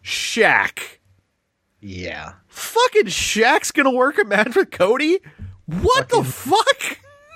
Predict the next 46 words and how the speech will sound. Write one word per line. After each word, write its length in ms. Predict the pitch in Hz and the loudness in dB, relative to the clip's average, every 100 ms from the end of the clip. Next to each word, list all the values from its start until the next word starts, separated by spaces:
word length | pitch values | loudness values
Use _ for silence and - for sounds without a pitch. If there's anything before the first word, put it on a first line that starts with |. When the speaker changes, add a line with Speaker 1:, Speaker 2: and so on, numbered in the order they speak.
| 147 | -2
Speaker 2:
I 100 | 180 | 2
mean, 240 | 185 175 | 2 2
I 180 | 156 226 | 0 0
remember 540 | 254 185 160 170 165 | 2 2 2 2 0
Speaker 1:
<laughs> 0 | |
Speaker 2:
seeing 500 | 156 - 151 147 143 | 0 -2 0 0 0
something 500 | 127 139 123 - 127 | 0 0 0 0 0
when 140 | 123 123 | 0 -2
Shaq 340 | - 139 135 | 0 0 2
was 140 | 139 131 | -2 -2
promoting 440 | 135 127 127 120 | 0 0 2 0
his 280 | 104 123 120 | 0 0 0
show 540 | - 131 120 117 117 | 0 2 2 4 2
that 140 | 113 117 | 2 0
Speaker 1:
Yeah. 140 | 233 | 0
Speaker 2:
came 160 | 127 117 | 0 0
on 140 | 113 | 0
after 380 | 107 127 147 131 | 0 0 0 2
Dynamite 480 | 127 123 117 113 113 | 2 2 2 0 2
every 240 | 110 110 | 2 2
week 360 | 107 107 101 - - 151 | 2 2 0 -4 -10 -4
Speaker 1:
Yeah. 140 | 180 156 | -2 0
Speaker 2:
about 240 | 139 131 | 2 2
wanting 300 | 139 139 135 | 2 2 0
to 100 | 131 | 0
work 300 | 123 120 117 | 0 0 -4
a 40 | |
match. 480 | 101 92 80 - - - | -8 -8 -8 -8 -8 -2
And 560 | 170 160 156 151 139 - | 2 4 2 2 0 0
Speaker 1:
And 140 | 247 | 0
he 140 | 220 302 | 2 2
was 120 | 320 | 2
supposed 380 | 277 294 381 403 | 0 2 2 0
to 80 | |
work 180 | 311 285 | -2 -2
a 40 | 262 | -2
match 260 | 233 220 | -2 -2
years 580 | 107 117 175 311 330 180 | -6 -8 0 2 4 2
ago 300 | 170 151 131 | 2 2 2
with 160 | 127 123 | 0 -2
The 80 | |
Big 300 | 127 240 214 | -2 -2 -2
Show. 220 | - 139 120 | -2 -2 0
Speaker 2:
The 160 | 127 | 2
Big 180 | 151 185 | 0 0
Show. 380 | - 127 98 87 | 2 2 2 -2